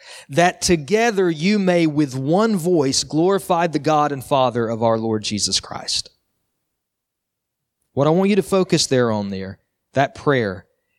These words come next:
"May the God of endurance grant you to live in harmony with one another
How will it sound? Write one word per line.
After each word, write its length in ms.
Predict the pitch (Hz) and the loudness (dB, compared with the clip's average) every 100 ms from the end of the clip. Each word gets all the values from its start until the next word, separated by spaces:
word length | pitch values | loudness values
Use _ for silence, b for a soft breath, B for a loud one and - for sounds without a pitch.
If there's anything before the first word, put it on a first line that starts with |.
| _ _ _ _ _ _ _ - | _ _ _ _ _ _ _ -2
"May 160 | 147 | 0
the 80 | 151 | 2
God 180 | 143 160 | 2 2
of 80 | 196 | 2
endurance 320 | 170 151 - | 2 0 0
grant 320 | 143 151 156 | 0 0 0
you 160 | 151 143 | 0 0
to 240 | - 143 | 0 0
live 420 | 127 156 185 185 165 | 0 2 2 0 -2
in 240 | 170 180 | 2 2
harmony 720 | 185 - - 202 208 202 196 | 0 -4 -2 0 2 2 0
with 220 | 160 160 | 2 0
one 200 | 143 170 | 0 0
another 500 | 170 165 165 143 135 | 0 2 2 2 -2